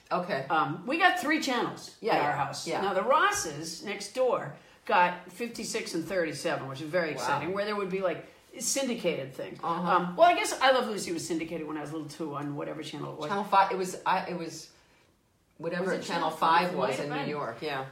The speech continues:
Speaker 2: Um, I, I, uh, m-, my mother would get the other kids off to school. This is
Speaker 1: Mm-hmm.
Speaker 2: before I started kindergarten.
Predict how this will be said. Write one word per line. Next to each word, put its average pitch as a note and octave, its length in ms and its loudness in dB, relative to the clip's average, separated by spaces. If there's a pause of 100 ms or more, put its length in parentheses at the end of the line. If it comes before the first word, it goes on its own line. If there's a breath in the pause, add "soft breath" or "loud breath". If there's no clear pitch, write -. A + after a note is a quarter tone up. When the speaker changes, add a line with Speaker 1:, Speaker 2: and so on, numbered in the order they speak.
Speaker 2:
Um, A#3 400 0 (340)
I, A#3 120 0 (120)
I, C#4+ 520 2
uh, C4 40 2 (100)
m-, B3+ 300 -6
my C#4 160 4
mother E4+ 200 4
would D4+ 100 0
get C4+ 100 -2
the B3 120 -2
other B3+ 120 0
kids B3 220 -6
off G#3+ 200 -2
to G#3 80 -12
school. F#3+ 520 -2
This G3+ 160 -2
is A3+ 60 -6
Speaker 1:
Mm-hmm. G#3+ 60 -6
Speaker 2:
before A3 340 0
I G#3 80 -2
started G3 400 -4
kindergarten. F#3 420 -6